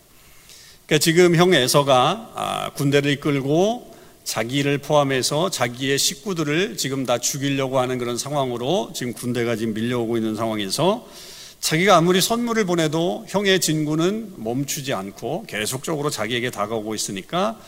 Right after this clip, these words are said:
그 야복강을, 아, 그 다 식구들을 건넨 다음에 자기 혼자 이쪽에, 에, 에, 뭐, 아, 이쪽에 남아서 결국 하나님과 씨름하는, 하나님의 사람과 씨름하는 장면이 나오는 게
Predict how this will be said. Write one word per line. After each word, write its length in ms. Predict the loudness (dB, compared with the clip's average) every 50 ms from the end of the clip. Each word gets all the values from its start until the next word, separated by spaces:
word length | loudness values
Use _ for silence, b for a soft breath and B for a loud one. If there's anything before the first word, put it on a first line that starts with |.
| B B B B B B B B B -10
그 240 | -4 -2 0 2 2
야복강을, 920 | 2 0 0 0 -2 -2 0 2 2 2 4 4 4 4 4 2 -2 -8 -10 -10
아, 480 | -6 -4 -4 -2 0 0 0 -2 -2 -6
그 140 | -6 -8 -8
다 560 | -4 0 2 4 6 6 8 6 6 4 2
식구들을 640 | 0 -2 -4 -2 -4 -4 -2 0 0 0 0 -2 -2
건넨 400 | -4 -4 -2 -2 -2 -2 -2 -2
다음에 500 | -2 -2 -2 -4 -4 -4 -4 -4 -4 -6 -10
자기 260 | -8 -8 -6 -6 -4
혼자 500 | -4 -4 -4 -4 -2 0 0 0 0 -2 B B B B B B B
이쪽에, 600 | -10 -6 -4 -4 -2 0 2 2 2 2 0 -2 -4
에, 760 | -4 -4 -2 -4 -4 -4 -6 -8 -8 -8 -8 -8 -8 -8 -10
에, 20 | -10
뭐, 340 | -10 -8 -8 -8 -6 -4 -4
아, 80 | -4
이쪽에 400 | -4 -4 -6 -2 -2 0 2 2
남아서 680 | 2 2 2 2 2 0 0 0 0 0 0 -2 -4 B B B B B B B B
결국 260 | -2 -2 0 0 0
하나님과 1300 | 0 0 -2 -2 -2 -2 -2 -2 -2 -2 -2 -2 -2 -4 -4 -2 0 2 4 4 4 4 2 0 0
씨름하는, 540 | 0 0 0 0 0 0 0 -2 -2 -4 -6
하나님의 520 | -4 -2 -2 0 0 -2 -2 -2 -2 -2
사람과 520 | 0 0 2 2 2 0 0 0 0 0 0
씨름하는 680 | 0 -2 -4 -4 -4 -2 0 0 2 2 2 2 2
장면이 400 | 2 0 0 0 0 0 0 0
나오는 340 | 0 -2 -2 -2 -4 -4 -2
게 260 | 0 2 2 0 -2